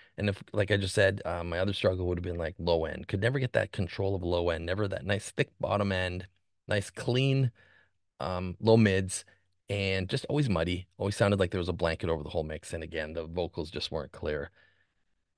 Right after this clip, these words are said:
The biggest aha moments for me was, uh, researching d-, i-, on YouTube way too much and listening to way too many people who don't even know what they're talking about, but the, the, his magic, the magic frequencies. Once I got,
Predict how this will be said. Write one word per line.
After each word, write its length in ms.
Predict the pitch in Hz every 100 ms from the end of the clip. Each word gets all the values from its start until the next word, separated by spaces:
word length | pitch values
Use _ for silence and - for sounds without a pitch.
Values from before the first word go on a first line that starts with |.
| _ _ _
The 60 | -
biggest 280 | 135 170 -
aha 400 | 135 131 127 123
moments 320 | 117 104 101
for 160 | - 90
me 280 | 87 90 - - _ _ _ _ _
was, 460 | 160 87 85 87 92
uh, 220 | - - -
researching 640 | 104 107 113 - 104 101 - _ _ _ _ _
d-, 80 | 98 - - _
i-, 140 | - 101
on 260 | 95 90 90
YouTube 500 | 110 101 104 95 87
way 220 | 107 117
too 160 | - 95
much 340 | 85 - -
and 140 | 92
listening 300 | 92 - 87 82
to 100 | 78
way 320 | 82 90 113
too 140 | 117
many 120 | 107
people 260 | 87 98 92
who 100 | 92
don't 200 | 92 95
even 160 | 90 82
know 60 |
what 60 | 82
they're 100 | 78
talking 400 | 85 73 - 82
about, 340 | 76 78 76
but 140 | 82 85
the, 160 | 85 -
the, 140 | -
his 240 | 80 92 95
magic, 360 | 98 101 98 - -
the 220 | 95 82
magic 300 | 104 131 127
frequencies. 520 | 117 87 87 - - - - _ _ _
Once 140 | 120 147
I 60 |
got, 220 | 131 131